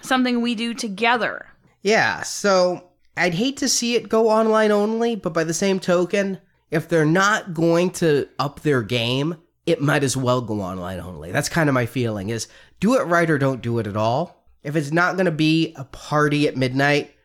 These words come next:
Speaker 2: then just drop the veil of secrecy thing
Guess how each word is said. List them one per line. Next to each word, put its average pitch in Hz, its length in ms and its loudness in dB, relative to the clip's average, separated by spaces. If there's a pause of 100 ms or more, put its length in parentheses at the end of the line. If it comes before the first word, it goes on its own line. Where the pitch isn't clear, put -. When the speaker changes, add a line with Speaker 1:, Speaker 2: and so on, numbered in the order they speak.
(160)
Speaker 2:
then 175 280 2 (220)
just - 400 -2 (300)
drop 151 400 -4
the 170 100 0
veil 143 400 2
of 123 100 0
secrecy 151 640 -2
thing 156 540 0